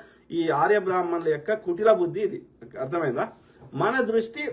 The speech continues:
వాడి దోపిడీ నుంచి, అభివృద్ధి నుంచి, day to day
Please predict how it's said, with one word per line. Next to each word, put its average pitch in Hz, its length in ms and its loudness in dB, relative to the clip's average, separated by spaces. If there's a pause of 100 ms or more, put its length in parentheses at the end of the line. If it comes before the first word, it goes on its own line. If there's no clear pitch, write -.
వాడి 208 500 4
దోపిడీ 226 480 4
నుంచి, 220 400 0
అభివృద్ధి 214 420 2
నుంచి, 214 380 -4
day 214 260 4
to 220 80 0
day 220 160 4